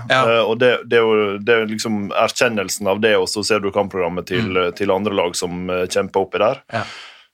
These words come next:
Speaker 2: Eh, vil nok gi oss et annet utgangspunkt når vi går inn i juleprogrammet enn, eh,
Speaker 1: Mm.
Speaker 2: enn vi kanskje vil ha nå.
Speaker 1: Ja.
Speaker 2: Med, også hvis vi egentlig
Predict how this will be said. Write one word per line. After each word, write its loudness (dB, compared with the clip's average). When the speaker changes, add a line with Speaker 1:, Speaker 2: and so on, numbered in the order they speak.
Speaker 2:
Eh, -4
vil 2
nok 0
gi 4
oss 0
et 0
annet 0
utgangspunkt -4
når -2
vi -2
går 4
inn -6
i -2
juleprogrammet -4
enn, -8
eh, -6
Speaker 1:
Mm. -4
Speaker 2:
enn 0
vi 2
kanskje 2
vil 0
ha 4
nå. -4
Speaker 1:
Ja. 0
Speaker 2:
Med, 2
også 0
hvis -2
vi 2
egentlig 0